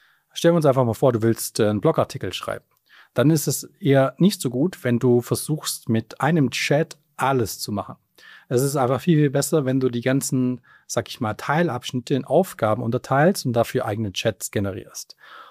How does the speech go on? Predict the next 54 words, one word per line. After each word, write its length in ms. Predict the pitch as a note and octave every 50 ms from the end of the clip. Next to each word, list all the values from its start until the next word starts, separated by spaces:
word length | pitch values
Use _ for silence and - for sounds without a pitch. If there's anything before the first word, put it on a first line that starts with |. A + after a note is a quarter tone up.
| - _
Und 320 | C3+ A#2+ B2 C3 - -
genau 280 | - C3 C3+ C#3+ D3+ D3+
dafür 340 | C#3+ C3+ B2+ - - C#3 A#2+
ist 140 | A2 -
sowas 260 | - A#2 G#2+ G#2+ - -
gedacht. 380 | A2 F#2 G#2 G2+ - - -
Das 160 | - - -
heißt, 180 | A#2+ A2 G2+ -
du 60 | A#2+
gehst 200 | A2 A#2+ A#2 -
einfach 340 | - G#2 G#2 - G#2 - -
rein, 200 | C#3+ F3 G#3+ F#3
hast 160 | C#3+ A#2+ -
hier 120 | - B2+ A2+
so 100 | A2 A2
eine 120 | G#2+ G#2+
Art 160 | G2 G2 -
Persona 480 | - A2+ G#2 A2 D3+ E3 E3 E3 E3 E3+ - - - - -
und 120 | - A#2+ A#2
die 80 | B2+
sagst, 300 | A#2+ A#2 A#2+ - - -
okay, 240 | A#2+ - - - C#3
du 80 | C3 B2+
machst 220 | A2 A2+ A2+ -
jetzt 200 | B2+ A2 - -
einfach 260 | A2+ A2 A2 - A2
nur 160 | A2+ A#2 A2+ G#2+
die 180 | - D#3 -
Einleitung. 560 | - C3 C3 A#2+ G2+ G2 F#2+ - A2+ A#2 - - _ _ _ _ _ _ - - - - _
Und 100 | B2+ A2+
dann 100 | A#2+ B2+
hast 160 | C#3 C3+ -
du 40 | C3
einen 160 | C3+ D3 D#3
Chat 240 | - - D#3 D#3 -
und 100 | C3+ B2
der 80 | C#3+
macht 200 | D3 D3 - -
dir 60 | D3
nur 120 | C#3+ D#3+ E3
die 100 | D#3 C3
Einleitung. 580 | C3+ C#3+ C3 A2 G2+ G2 - - G#2+ G2+ F#2+ -
Das 180 | - A#2 -
heißt, 300 | B2 A2+ A#2 A#2 - - _ - - _ _
er 120 | B2+ B2+
ist 140 | C#3+ - -
dann 140 | C#3 C3 B2
genau 240 | B2+ B2 B2+ D3+ F3+
darauf 300 | - C3+ A#2+ C3 B2 -
trainiert, 460 | - - A#2+ A#2 C#3+ F3+ F#3+ F#3+ F#3
sozusagen 600 | - - - D3+ C#3 C#3+ B2+ B2+ C3 B2+ B2 B2+
eine 260 | B2+ C3+ D#3 D3+ -
Aufgabe 440 | C#3 E3 F3 - - B2+ G#2+ G#2+ A2+
durchzuführen 800 | A2+ E3 F3+ - - - - - - F3 E3 D#3+ D#3+ D#3+ D3+